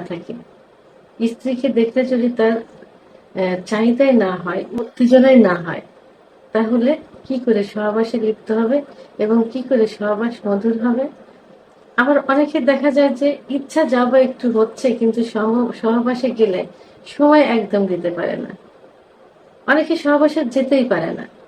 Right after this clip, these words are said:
যাওয়ার আগেই দেখা যায় বীর্যপাত হয়ে যায়। আবার ভিতরে, আহ, প্রবেশ করানোর পর অর্থাৎ সহবাসে লিপ্ত হবার পর দেখা যায় যে দশ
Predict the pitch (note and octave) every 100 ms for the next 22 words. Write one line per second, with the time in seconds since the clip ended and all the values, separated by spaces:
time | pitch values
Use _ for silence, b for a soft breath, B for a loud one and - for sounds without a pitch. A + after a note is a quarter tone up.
0 | - G#3 A#3 A#3 A#3+ G#3+ G3+ A#3 B3+ A#3+
1 | A#3 G#3+ G3+ G3 F#3 F3+ F#3 - G3+ G3+
2 | G3+ G#3 G#3 - B B B - G3+ G#3+
3 | G#3 A3 A#3+ B3 C4 C4 - - - -
4 | G3 F#3+ F#3+ A#3+ C4+ C#4+ - C4 A#3+ G3
5 | - E3+ - - A3+ - A3 A#3 B3+ B3
6 | A#3+ A3+ A#3+ - C4 C#4 C#4 C4 - -
7 | - B B B B G#3+ G#3+ B3 B3 B3+
8 | A#3+ A#3 C#4+ B B B A3 A#3